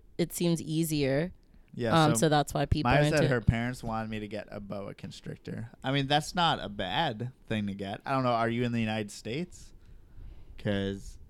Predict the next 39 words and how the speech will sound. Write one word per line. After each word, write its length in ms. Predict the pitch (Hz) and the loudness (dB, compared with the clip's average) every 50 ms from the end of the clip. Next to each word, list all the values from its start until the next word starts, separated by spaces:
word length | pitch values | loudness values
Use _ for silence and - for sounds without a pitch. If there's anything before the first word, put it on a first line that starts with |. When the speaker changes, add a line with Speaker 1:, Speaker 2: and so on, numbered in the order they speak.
| - - - - - - - - - - - - - - - - | -20 -20 -18 -18 -18 -20 -20 -20 -20 -20 -20 -20 -20 -18 -12 -6
Speaker 2:
I 140 | 156 151 | -4 -2
mean, 120 | 147 147 143 | 0 2 0
a 80 | 135 | 0
boa 340 | 123 113 120 120 135 160 156 | 0 0 0 2 2 2 2
is 120 | 131 117 110 | 0 0 0
definitely 380 | - 113 110 117 131 123 113 | 0 0 0 0 0 -2 -2
something 480 | 104 - - 117 110 110 107 107 107 104 | -2 -2 0 0 0 0 0 0 0 0
that's 240 | 101 98 98 - - | 0 0 -2 -2 -4
pretty 340 | - 151 110 107 104 101 - | -2 -2 0 0 -2 -4 -4
easy 360 | 113 113 107 104 101 104 101 98 | -4 -2 -2 -2 0 0 -2 0
to, 280 | 101 98 95 98 95 - - | 0 -2 -2 -2 -4 -6 -8
to 100 | 101 92 | -10 -10
keep. 400 | - - 110 104 98 95 - - | -6 -4 -4 -2 -2 -4 -6 -8
And, 160 | - 98 101 | -8 -6 -4
yeah, 220 | 98 95 92 92 | -4 -4 -4 -6
the 100 | 92 98 | -8 -10
pinstripe 720 | - - - 101 98 98 - - 101 95 95 101 - - | -8 -6 -6 -6 -6 -6 -8 -8 -6 -6 -6 -8 -8 -6
is, 260 | 101 104 101 95 - | -6 -6 -6 -6 -6
like, 220 | 95 87 92 - - | -6 -8 -8 -6 -6
one 160 | 98 98 98 | -6 -6 -4
of 60 | 95 | -4
those 220 | 98 95 98 101 104 | -4 -4 -4 -4 -4
mutations 600 | 104 101 98 - 101 98 98 95 - 101 101 101 | -4 -4 -4 -2 -2 -2 -2 -2 -4 -6 -6 -4
that 100 | 101 98 | -4 -4
I 80 | 98 | -4
believe 380 | 98 - 101 101 101 101 98 101 | -4 -4 -4 -2 -2 -2 -4 -4
is 180 | 101 101 101 | -6 -6 -6
where 220 | 101 101 101 98 98 | -8 -8 -6 -6 -6
the 80 | 98 | -6
line 260 | 101 101 101 98 98 98 | -6 -6 -4 -4 -4 -4
are 80 | 101 | -6
going 240 | 98 104 101 101 101 | -4 -4 -4 -4 -4
up 140 | 101 101 - | -4 -6 -6
the 100 | - 104 | -8 -8
side 240 | - - 104 101 104 | -6 -6 -6 -6 -6
on 80 | 101 | -6
the 80 | 101 101 | -6 -6
crested 400 | - - 104 104 - - 101 98 | -4 -4 -4 -4 -4 -6 -6 -4
gecko. 400 | 104 101 101 - 107 107 113 | -4 -4 -4 -2 -2 -2 -2